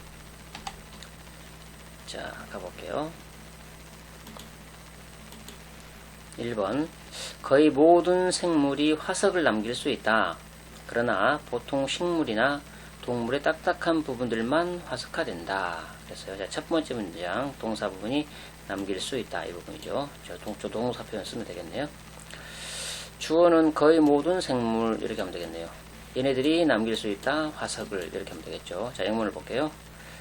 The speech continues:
거의 모든 생물, 이 표현이 주어 자리에 딱 나오면 되겠죠. almost all, 생물, 이렇게 하면 되겠죠. 거의 모든 생물, 그러니까 생물. 순투비 영작학 힌트에 있는 단어들.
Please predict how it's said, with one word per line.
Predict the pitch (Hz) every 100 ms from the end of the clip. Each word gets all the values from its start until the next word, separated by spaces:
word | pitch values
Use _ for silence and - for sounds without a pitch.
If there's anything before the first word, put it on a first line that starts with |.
| -
거의 | - 139 165
모든 | 139 135 175
생물, | - 131 120 117
이 | 113
표현이 | 110 117 107 98 95
주어 | 117 113
자리에 | 101 90
딱 | - 104 -
나오면 | 85 95 92
되겠죠. | 90 85 - 110 120 143 - - - - -
almost | 170 185 190 190 - -
all, | 143 143 120 95 98 131 151 - - - - - - - - -
생물, | - 160 165 160 127
이렇게 | -
하면 | - 107
되겠죠. | 95 - 127 147
거의 | - 127 123 127 123
모든 | 113 113 160 165
생물, | - 156 156 110
그러니까 | 87 82 -
생물. | - 165 139 131 175 - - - - - - - - - - - - -
순투비 | 160 151 151
영작학 | 143 117 123 123
힌트에 | - 175 - - 143 113 95
있는 | 113 107
단어들. | - 104 104 95 147